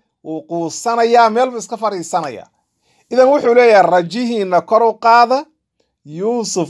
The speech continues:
iyo walaalkii raadiya, hana quusanina."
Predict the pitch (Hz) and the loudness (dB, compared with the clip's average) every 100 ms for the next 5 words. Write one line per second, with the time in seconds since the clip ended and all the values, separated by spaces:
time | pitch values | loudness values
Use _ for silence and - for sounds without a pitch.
0 | - 185 175 165 185 202 180 160 147 151 | -2 2 4 6 6 4 0 -8 -4 0
1 | 151 147 190 240 240 233 _ _ _ 185 | 2 0 -2 0 0 0 _ _ _ 0
2 | 240 208 156 147 - 123 117 | 2 2 -2 -8 -10 -14 -16